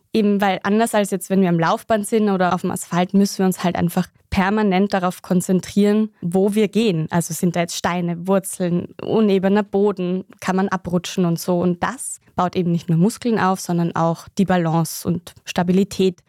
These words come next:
Und zwar in jeder Altersgruppe, was gerade eben für die Älteren wichtig ist, um die Sturzgefahr auch zu verringern. Und was ich auch noch ein interessantes Forschungsergebnis fand, so ganz allgemein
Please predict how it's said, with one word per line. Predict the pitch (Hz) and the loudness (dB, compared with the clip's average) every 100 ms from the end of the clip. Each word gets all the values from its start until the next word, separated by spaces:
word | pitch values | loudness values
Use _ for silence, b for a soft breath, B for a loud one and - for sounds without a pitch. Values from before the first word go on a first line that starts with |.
| b | b
Und | 208 | -2
zwar | - 190 | 0 -2
in | 196 | -2
jeder | 180 196 220 - | 0 0 0 0
Altersgruppe, | 175 - 190 - 170 - - - | -2 0 -4 -2 -8 -4 -6 -4
was | - - | -6 -4
gerade | 196 185 175 190 | -4 -2 0 2
eben | 190 185 180 | 2 2 0
für | 185 | 0
die | 180 | 0
Älteren | - 202 254 247 247 | 0 -2 0 2 2
wichtig | 247 - 220 | 0 0 -2
ist, | 214 185 | -2 -2
um | 160 | -4
die | 165 | -2
Sturzgefahr | - 196 - 196 - 170 170 | -2 -2 -2 -6 -2 -2 -2
auch | - _ | -6 _
zu | - 185 | -8 -6
verringern. | - 170 175 202 220 320 - - | -2 2 4 4 2 0 -2 0
Und | 226 226 233 233 - - | 2 4 4 2 -2 -4
was | 214 208 | -2 -2
ich | 240 - | -6 -2
auch | 180 - | -2 0
noch | 269 254 | 0 2
ein | 240 - | 0 0
interessantes | 220 196 190 - 180 226 277 - | 0 2 0 0 0 2 -2 -2
Forschungsergebnis | 202 - 226 - 208 196 202 214 208 - | -2 0 -4 -2 -2 0 2 2 0 -2
fand, | 180 185 220 - | 0 0 0 -4
so | - | -2
ganz | 180 175 | 0 0
allgemein | 143 170 202 220 220 247 | 0 0 2 4 4 2